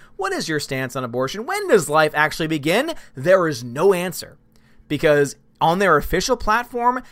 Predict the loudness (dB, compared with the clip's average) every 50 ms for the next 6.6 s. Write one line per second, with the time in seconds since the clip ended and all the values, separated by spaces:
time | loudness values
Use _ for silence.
0 | -18 -12 -4 2 2 2 2 2 -2 -2 0 0 -2 -2 -6 -12 -16 -10 -8 -8
1 | -8 -6 -8 -8 -4 -2 -2 -2 0 0 0 2 2 2 2 0 -2 -8 -16 _
2 | -10 -6 -4 -4 -4 -4 -6 -4 2 4 6 6 6 4 2 0 -2 -4 -4 -6
3 | -6 -4 -2 -2 -2 -2 -4 -6 -4 -2 0 2 2 2 0 -2 -6 -12 -14 -8
4 | -2 0 0 0 0 -2 -4 -6 -6 -6 -6 -6 -2 2 2 4 4 4 2 -2
5 | -4 _ -8 -8 -6 0 4 6 8 8 8 6 4 0 -4 -8 _ _ -6 -2
6 | 0 2 2 2 0 -2 -6 -10 -10 -12 -14 -20